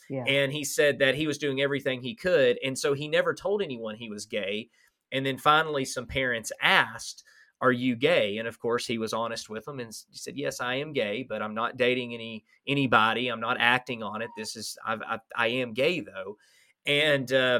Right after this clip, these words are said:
Speaker 2: they told him they didn't want him to work with, with their children and the
Speaker 1: Hmm.
Speaker 2: youth anymore.
Speaker 1: Yeah.
Speaker 2: And
Speaker 1: That's so
Speaker 2: I, I,
Speaker 1: sad.
Speaker 2: yeah, I mean, in those stories, I'm sure you, they're, they're far more common than they are uncommon.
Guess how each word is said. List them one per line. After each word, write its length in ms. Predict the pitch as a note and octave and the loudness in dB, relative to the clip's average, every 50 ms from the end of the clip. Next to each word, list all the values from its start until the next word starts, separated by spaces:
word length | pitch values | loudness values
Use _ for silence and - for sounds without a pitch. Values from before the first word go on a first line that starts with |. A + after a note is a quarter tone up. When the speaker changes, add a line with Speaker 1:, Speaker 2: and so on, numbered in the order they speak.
| G#2+ - - | 0 0 4
Speaker 2:
they 180 | C3 C3 C3+ C3+ | 4 4 4 4
told 260 | C3+ - C#3+ C3 B2+ | 2 2 2 4 4
him 100 | B2+ B2 | 4 2
they 120 | A#2 A#2 | 0 0
didn't 220 | A#2+ - - A2 G#2 | 0 -2 -6 -6 -8
want 200 | A2+ A2+ A2+ A2 | -6 -6 -6 -6
him 200 | A#2 A2+ A2 G#2+ | -6 -8 -8 -6
to 80 | G#2+ | -6
work 240 | G2+ G2+ G2+ G2 - | -4 -4 -4 -6 -6
with, 260 | G2+ G#2 - - - _ | -10 -10 -10 -12 -20 _
with 200 | G2 G2+ G2 - - | -10 -10 -10 -10 -10
their 120 | G#2 G2+ | -12 -12
children 460 | G2 - - B2 A#2+ A2 G#2 F#2 F#2+ | -10 -4 -4 -4 -4 -4 -8 -12 -12
and 80 | G2 F#2+ | -10 -8
the 80 | D#3+ D3+ | -6 -6
Speaker 1:
Hmm. 60 | - | -4
Speaker 2:
youth 220 | B2 C3 B2+ - | -2 -4 -4 -6
anymore. 440 | - G2 F#2 F#2 F#3 - - - - - - - | -10 -14 -14 -18 -20 -18 -18 -18 -18 -18 -18 -12
Speaker 1:
Yeah. 240 | - D3 C#3 B2+ B2 B2 _ - - | -10 -8 -8 -8 -10 -10 _ 0 2
Speaker 2:
And 360 | C#3 C#3+ D3 C#3+ C#3 C3+ C3+ | 4 6 6 6 4 2 0
Speaker 1:
That's 140 | C#3+ - - | -2 0 2
so 140 | D3 D3+ | 4 6
Speaker 2:
I, 100 | E3 D#3+ | 6 6
I, 60 | D3 C#3+ | 6 4
Speaker 1:
sad. 380 | C#3+ - C#3 C3 B2 A#2 A2 - - - - _ _ _ _ _ - _ - - | 2 2 2 2 2 2 0 -4 -14 -20 -20 _ _ _ _ _ -20 _ -18 -10
Speaker 2:
yeah, 260 | D3+ C#3 G#3 A3 F3+ | -2 4 6 8 8
I 40 | D3+ | 8
mean, 180 | D3+ D#3+ D#3+ E3+ | 6 2 -2 0
in 160 | - F3 F3+ | 0 2 4
those 200 | G3+ G#3 G3+ - | 4 4 4 4
stories, 400 | - - G3 G3 G3+ F#3+ E3+ D3+ | 2 2 2 4 4 4 2 2
I'm 180 | D#3+ D3+ C3+ | 0 0 0
sure 340 | - - - - A3 G3+ D3 | -2 -4 -2 0 2 2 2
you, 460 | B2 A#2 B2+ C#3 C3+ C3 B2+ A#2+ A2 - _ _ _ _ _ - | 2 0 0 0 0 0 0 -2 -6 -12 _ _ _ _ _ 0
they're, 200 | B2+ D3 D3+ C3+ | 4 6 6 6
they're 280 | C3+ C#3+ D3+ D3 C3 - - _ _ _ - - - _ _ | 6 4 4 4 2 0 -8 _ _ _ -20 -20 -20 _ _
far 240 | - F#3 G#3+ G#3 G3 | 2 4 6 6 6
more 180 | F3 E3 D#3+ D3 | 8 8 6 6
common 480 | - - - F3 F3 F3 E3 C#3 B2 | 4 0 -4 -2 -2 0 0 -2 -2
than 140 | A#2+ B2+ B2+ | -2 -2 0
they 120 | B2 A#2+ A#2 | 0 2 2
are 300 | A#2+ A#2 A#2 A2+ - D3 | 2 2 2 0 0 -2
uncommon. 520 | D3+ D#3 - - - G2 G2 F#2 - - | -4 -6 -8 -10 -10 -10 -10 -12 -16 -20